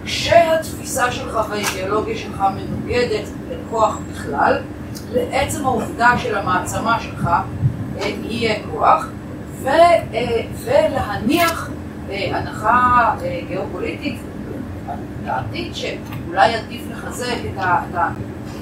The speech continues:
את הש-, את השיעים על פני הסונים, אה,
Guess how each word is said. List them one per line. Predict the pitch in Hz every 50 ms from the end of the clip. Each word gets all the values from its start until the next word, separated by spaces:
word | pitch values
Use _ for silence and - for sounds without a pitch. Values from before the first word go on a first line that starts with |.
| -
את | - -
הש-, | - - - - -
את | - - - -
השיעים | - - - 330 330 294 294 294 - - -
על | - - - - -
פני | 208 220
הסונים, | 233 247 - - - 330 359 370 349 330 311 - 214 - - - - - - - - - - - -
אה, | 220 226 214